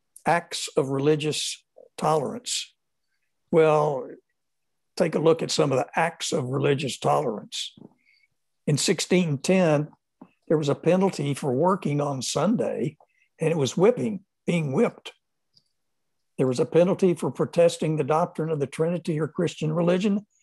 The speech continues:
The penalty was death. In sixteen seventeen, the penalty for not going to church Sundays and holidays was to lie neck and heels that night.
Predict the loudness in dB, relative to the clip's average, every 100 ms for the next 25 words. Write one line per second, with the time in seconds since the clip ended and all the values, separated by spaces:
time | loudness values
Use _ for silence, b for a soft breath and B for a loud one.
0 | b b b _ -2 0 2 2 2 0
1 | 0 2 2 2 -12 -20 _ _ _ _
2 | _ _ _ _ B B B -4 -2 0
3 | 0 2 4 4 4 2 2 -2 -2 -2
4 | -2 -4 -6 -10 _ _ _ _ _ -6
5 | 0 0 2 0 0 0 0 2 2 2
6 | -2 0 0 -2 -4 -2 -2 -2 -4 -4
7 | -2 0 0 0 0 -2 -4 -10 _ _
8 | _ -4 -2 0 0 2 4 2 0 0
9 | 0 -2 0 -2 0 -2 -4 -6 -6 -6
10 | -6 -8